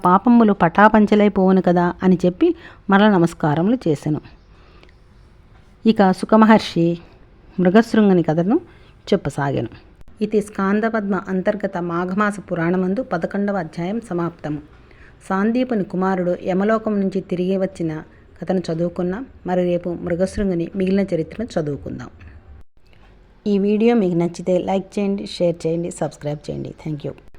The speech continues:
ఓం శ్రీ బాలచాముండికా దేవి సమేత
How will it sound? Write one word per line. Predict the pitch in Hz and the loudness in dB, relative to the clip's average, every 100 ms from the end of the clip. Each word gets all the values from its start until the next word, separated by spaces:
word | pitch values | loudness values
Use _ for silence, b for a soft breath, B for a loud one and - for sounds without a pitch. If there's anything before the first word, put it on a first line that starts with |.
| b b b b b - | b b b b b -8
ఓం | 208 208 | -4 -4
శ్రీ | 208 208 | -4 -4
బాలచాముండికా | 180 180 202 208 208 208 202 202 196 202 190 | -4 -2 -4 -4 -4 -2 -2 -4 -4 -6 -4
దేవి | 185 180 185 | -4 -4 -6
సమేత | 175 170 175 | -6 -6 -6